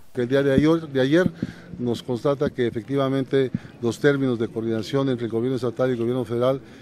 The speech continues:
están en el mejor nivel, de la mejor manera, y a nosotros nos complace mucho que haya esta disposición del presidente de la República, lo cual agradecemos, reconocemos y apreciamos en todo lo que vale.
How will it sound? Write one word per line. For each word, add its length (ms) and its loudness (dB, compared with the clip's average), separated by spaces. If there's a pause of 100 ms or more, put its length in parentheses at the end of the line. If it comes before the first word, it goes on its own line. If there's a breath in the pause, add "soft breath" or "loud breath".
(160 loud breath)
están 440 0
en 120 0
el 80 0
mejor 340 -2
nivel, 360 0
de 80 -2
la 100 -2
mejor 300 -4
manera, 420 2 (340 loud breath)
y 120 -4
a 20 0
nosotros 240 -2
nos 120 -4
complace 420 -2
mucho 360 -4 (340 loud breath)
que 60 -2
haya 160 2
esta 160 -2
disposición 480 -2
del 120 -4
presidente 480 -2
de 60 2
la 80 0
República, 560 -2 (360 loud breath)
lo 160 -2
cual 220 2
agradecemos, 540 2
reconocemos 800 -2 (180)
y 340 -2
apreciamos 680 -2 (180)
en 120 -4
todo 280 4
lo 120 -2
que 80 -6
vale. 280 -2